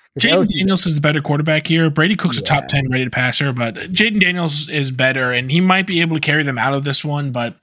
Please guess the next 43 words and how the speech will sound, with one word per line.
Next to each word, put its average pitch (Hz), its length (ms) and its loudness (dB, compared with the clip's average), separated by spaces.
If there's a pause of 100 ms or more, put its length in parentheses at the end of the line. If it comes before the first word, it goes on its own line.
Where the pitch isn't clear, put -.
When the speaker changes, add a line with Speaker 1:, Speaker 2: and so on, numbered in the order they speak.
(480)
Speaker 2:
if 143 140 4
it 233 100 4
gets 269 240 0
to 185 120 2
a 147 60 0
shootout, 180 560 2 (120)
<clears throat> 208 320 4 (1200)
I 151 140 0
don't 202 200 2
like 143 260 0
how, 135 260 -2
how, 127 440 -2 (300)
how 135 200 0
L 123 160 2
S - 100 0
U 135 100 -6
fares 123 320 -2
in 123 80 -8
those. 113 280 -4
They're, 131 240 -4
I 120 40 -4
mean, 120 320 -2
per 156 140 2
stop 135 340 2
rates, 127 200 -6
they're 123 140 -4
the 117 80 -4
worst 117 300 -4
defense 123 320 -8
in 151 60 -10
the 147 60 -10
country. 147 420 -10 (400)
Speaker 1:
Yeah. 101 240 -12 (140)
Speaker 2:
And 117 340 -2 (400)
that 143 220 0
wide 143 140 2
receiver 147 440 0
room 165 300 4
in 165 420 2
Missouri 160 500 4
is 127 140 0
very 120 640 -2
good. - 360 -14